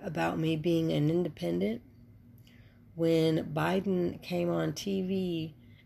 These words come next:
and said that he was going to work off the honor system as far as the mask mandates go, people covering up their face if they're not vaccinated, and people that are,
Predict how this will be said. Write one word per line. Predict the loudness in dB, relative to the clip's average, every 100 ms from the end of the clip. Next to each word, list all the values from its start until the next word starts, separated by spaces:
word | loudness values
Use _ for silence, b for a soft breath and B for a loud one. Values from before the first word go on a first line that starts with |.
| -8
and | -2
said | 0 2 2
that | -2 -6
he | -4
was | -2 0
going | 2 0
to | 0 -2
work | -2 -2
off | -4 -6
the | -6 -8
honor | -4 -2 0
system | -2 -2 -6 -4 -4 -4
as | -4 -4
far | -2 -2 -2
as | -4
the | -2
mask | 0 0 0 -2 -2
mandates | 0 0 0 -2 -4 -6
go, | -2 0 -2 -6 B B B B B
people | -6 -6 -6 -10
covering | -6 -4 0 0
up | 0 -4
their | -6
face | -6 0 2 4 2 0 B B B B B
if | -2 -2
they're | 0 0
not | 2 2 0
vaccinated, | -2 -2 -2 -2 2 2 2 2
and | 0 0
people | -4 -4 -2
that | 0 0
are, | 0 -2